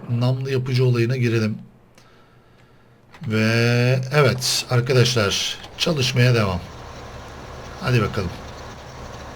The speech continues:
Şuraları da bir temizleyelim. Bunları tabii ki sonradan aldık. Evet, bugün kendimi çok pötinger hissediyorum <laughs> arkadaşlar. Abi, aynen, tamam, çok güzel. Dediğim gibi bakın,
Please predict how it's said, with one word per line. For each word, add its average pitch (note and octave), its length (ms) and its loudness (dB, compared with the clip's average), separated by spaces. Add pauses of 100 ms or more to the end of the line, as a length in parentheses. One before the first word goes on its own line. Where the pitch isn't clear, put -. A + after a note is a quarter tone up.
(1000)
Şuraları B2 420 2
da A#2 60 2
bir A2 80 2
temizleyelim. G#2 500 0 (100)
Bunları A2+ 320 0 (400)
tabii G2 200 -2
ki F#2 120 -6
sonradan A2 360 0
aldık. G2+ 280 -2 (1040)
Evet, D#3+ 480 6
bugün F3+ 300 6
kendimi E3+ 520 6
çok - 280 0
pötinger E3 440 2
hissediyorum A#2 540 4
<laughs> - 20 -2
arkadaşlar. B2 880 2 (1500)
Abi, B2+ 380 6 (760)
aynen, B2 300 4 (240)
tamam, G#2+ 280 -2
çok A#2 220 -4
güzel. G#2 180 -2 (440)
Dediğim A3 300 10
gibi C#3+ 240 8
bakın, B2 320 8